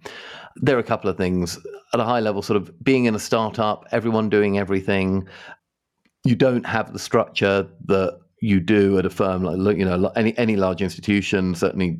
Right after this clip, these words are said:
you know, didn't have the structure that I did at A and O. And, and there's clearly a big contrast in that and how things are done.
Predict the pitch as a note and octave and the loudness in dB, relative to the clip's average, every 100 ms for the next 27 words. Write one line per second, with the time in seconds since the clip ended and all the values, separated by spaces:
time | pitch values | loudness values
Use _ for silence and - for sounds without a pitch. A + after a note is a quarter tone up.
0 | - F#2 F2+ E2+ D#2+ E2 - - F2 F2 | -2 -2 0 0 -2 -2 -2 -2 -2 -2
1 | E2 E2 F2 - F2 E2+ F2+ E2+ F2+ G2 | 0 0 0 -2 -4 -2 0 0 -2 -2
2 | G2+ G#2 - C3+ G2+ F2+ E2 E2+ - E2+ | -2 -4 -2 0 0 -2 -2 -6 -4 -4
3 | E2 E2+ E2 D#2 - D#2+ D#2+ - E2 - | -4 -2 -4 -4 -4 -2 -2 -4 -6 -4
4 | D#2+ E2+ D#2 D#2+ E2+ E2 D#2+ | -6 -4 -6 -4 -4 -4 -6